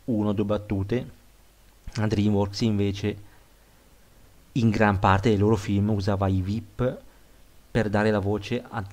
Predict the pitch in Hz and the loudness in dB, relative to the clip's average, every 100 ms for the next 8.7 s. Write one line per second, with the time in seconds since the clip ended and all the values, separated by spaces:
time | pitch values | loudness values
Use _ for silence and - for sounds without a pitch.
0 | - - 120 - 104 95 123 - 107 98 | -8 0 2 4 0 0 -4 0 0 2
1 | 98 101 98 101 90 87 - 98 107 101 | -2 -2 0 2 0 -2 -4 -6 -6 -6
2 | 107 - 107 113 98 104 98 98 87 82 | -6 -4 -2 2 2 2 0 -2 -4 -4
3 | 85 104 92 87 87 87 85 - - - | -2 -2 0 0 0 -2 -4 -8 -20 -20
4 | _ _ _ - - - - _ - - | _ _ _ -20 -20 -20 -20 _ -20 -20
5 | - - - - - - - - 139 113 | -20 -20 -20 -20 -20 -20 -20 -4 2 4
6 | 98 113 113 - 139 143 120 113 98 98 | 4 6 6 6 0 0 2 0 0 2
7 | 98 104 98 98 95 95 85 95 127 127 | 4 4 6 6 6 4 2 6 6 8
8 | 117 - 98 101 101 - 139 | 4 4 2 2 0 -6 -6